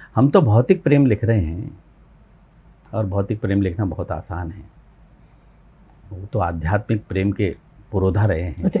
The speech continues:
Speaker 2: एक सवाल और थोड़ा, अ, व्यक्तिगत आपसे पूछ रहा हूँ कि, अ, आपकी श्रीमती जी वो अध्यापन से जुड़ी हुई हैं, वो आप प्रेम की खूब कविताएं करते हैं, कभी वो आप पे तंज नहीं करती किस, किस के लिए क्या क्या लिख रहे हैं आप?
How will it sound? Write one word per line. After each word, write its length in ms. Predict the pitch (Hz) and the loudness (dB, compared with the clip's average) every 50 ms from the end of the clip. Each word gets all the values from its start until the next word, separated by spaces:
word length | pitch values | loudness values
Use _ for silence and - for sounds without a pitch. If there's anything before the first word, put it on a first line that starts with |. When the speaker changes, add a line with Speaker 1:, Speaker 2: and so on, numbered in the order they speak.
| - | 6
Speaker 2:
एक 140 | 110 104 - | 6 6 8
सवाल 300 | - 170 156 170 180 180 | 8 8 10 10 10 10
और 120 | 175 175 165 | 10 8 6
थोड़ा, 460 | - - 151 151 156 143 151 - - 135 | 4 4 6 6 6 4 0 -4 -6 -2
अ, 220 | 123 120 120 117 | 0 2 2 2
व्यक्तिगत 420 | 113 120 123 - - 156 160 147 | 2 0 -2 2 2 4 4 4
आपसे 240 | 147 131 - - 147 | 4 2 2 2 2
पूछ 220 | 135 127 117 - 127 | 4 4 4 4 4
रहा 80 | 120 | 2
हूँ 80 | 135 156 - - - - - - - - _ - - - | 2 2 -2 -10 -18 -18 -20 -20 -20 -20 _ -14 0 8
कि, 220 | 147 143 143 127 - - 135 | 10 12 12 10 8 6 6
अ, 200 | 127 131 135 - | 6 6 6 6
आपकी 260 | - 139 135 - 165 143 | 6 6 6 6 4 4
श्रीमती 420 | - 151 139 139 131 123 139 127 | 6 8 8 8 8 6 6 4
जी 220 | 117 131 127 120 - - - _ _ _ - - _ _ - - - - - 120 | 6 6 4 4 2 -4 -20 _ _ _ -20 -20 _ _ -20 -20 -16 -2 4 8
वो 300 | 123 135 131 127 120 123 165 160 139 - _ _ - - - - - _ - - _ _ _ _ - _ - - - _ - _ - - _ - _ _ _ - - - - 123 | 10 10 10 10 8 4 -2 -12 -14 -16 _ _ -20 -20 -20 -20 -20 _ -20 -20 _ _ _ _ -20 _ -20 -20 -20 _ -20 _ -20 -20 _ -20 _ _ _ -20 -20 -8 2 4
अध्यापन 360 | 123 117 135 127 135 139 135 | 8 10 10 10 10 8 8
से 120 | 113 123 | 8 6
जुड़ी 200 | 110 120 117 117 | 6 6 6 8
हुई 180 | 117 113 110 107 | 6 6 4 4
हैं, 220 | 107 107 110 107 _ _ _ - - - - _ - - 165 | 2 0 -4 -6 _ _ _ -20 -20 -20 -20 _ -12 -6 -4
वो 160 | 180 - - - | -4 -4 2 4
आप 200 | 180 180 175 - | 4 4 6 8
प्रेम 200 | 156 156 165 160 | 10 10 10 10
की 100 | 135 127 | 8 6
खूब 160 | - - 151 | 4 4 4
कविताएं 800 | - - 143 127 123 - 135 131 131 127 120 120 120 - 131 110 | 8 8 6 6 8 6 8 8 10 8 6 4 2 2 0 2
करते 320 | - 120 107 104 - 120 | 4 2 2 2 2 0
हैं, 120 | 117 120 - - _ _ - - _ - | 0 0 -2 -6 _ _ -20 -12 _ 6
कभी 200 | 160 139 147 160 | 8 10 10 10
वो 220 | 143 123 143 165 175 | 10 10 10 10 10
आप 200 | 160 151 - - | 10 8 8 4
पे 80 | 170 165 | 2 4
तंज 220 | - 160 151 156 | 6 6 8 8
नहीं 160 | 170 175 190 | 8 8 8
करती 340 | - 196 180 175 - 208 185 | 6 6 4 4 4 2 2
किस, 240 | - - 175 165 - | 4 4 0 2 2
किस 120 | 185 175 - | 0 0 4
के 100 | - 180 | 4 6
लिए 140 | 170 175 | 6 6
क्या 160 | 165 - 156 139 | 6 6 4 6
क्या 160 | - 165 156 | 8 8 8
लिख 160 | 151 127 143 | 8 6 4
रहे 120 | 143 151 | 4 4
हैं 80 | 151 143 | 4 2
आप? 140 | 127 117 | 0 -2